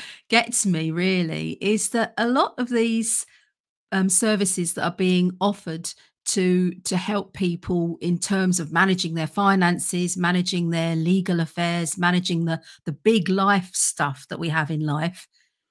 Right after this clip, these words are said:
it's still about dealing with things that are very human. And so why it is that, um, and, you know, and, and I know it's a historical thing, it will be that, you know, you have to be,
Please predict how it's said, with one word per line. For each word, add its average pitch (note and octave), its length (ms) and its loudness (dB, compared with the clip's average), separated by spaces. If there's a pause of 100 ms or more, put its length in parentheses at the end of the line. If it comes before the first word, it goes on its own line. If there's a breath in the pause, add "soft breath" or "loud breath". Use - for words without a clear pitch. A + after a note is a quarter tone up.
(200)
it's - 200 -2
still F#4 260 0
about C4+ 480 2 (400)
dealing A#3+ 400 4
with E3+ 180 -2
things D#3 260 -4
that - 80 -14
are G#3 120 -2
very G#3 360 -2
human. A3 720 2 (500)
And A3 160 2
so C4 220 2
why C#4 340 2
it D#4+ 220 0
is A#3+ 320 0
that, - 460 -2 (540 soft breath)
um, F#3 440 2
and, A#3 160 -2
you C#4+ 80 4
know, E3+ 160 6
and, F3+ 220 2
and G3 100 2
I G3+ 120 2
know A3+ 120 2
it's - 220 -2 (140)
a C3+ 40 -4
historical G#3+ 720 2
thing, E3 460 -4 (160)
it F#3+ 160 -6
will F#3+ 140 0
be G3 400 2
that, F#3 260 0 (380 loud breath)
you F#3 80 -2
know, F#3+ 60 2
you G3 140 4
have A3+ 260 0
to - 80 -4
be, F#3 340 0